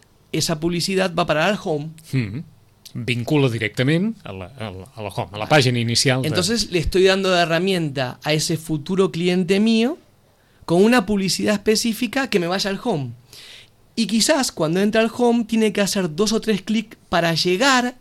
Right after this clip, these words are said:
Speaker 1: al tema que a él le interesaba por la búsqueda que hizo.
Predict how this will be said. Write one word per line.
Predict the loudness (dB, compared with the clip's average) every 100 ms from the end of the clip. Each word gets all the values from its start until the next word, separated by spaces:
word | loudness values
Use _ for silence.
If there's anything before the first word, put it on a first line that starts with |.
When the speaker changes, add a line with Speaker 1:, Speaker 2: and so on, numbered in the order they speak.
| 0
Speaker 1:
al | 2 2 -4
tema | -4 -2 -2 -4 -8 -4
que | -2
a | -2
él | -2
le | -4
interesaba | -4 -4 -2 -2 -2 -4 -4
por | -6 -6
la | -4
búsqueda | -4 -8 -8 -8 -6
que | -8
hizo. | -8 -8 -12 -14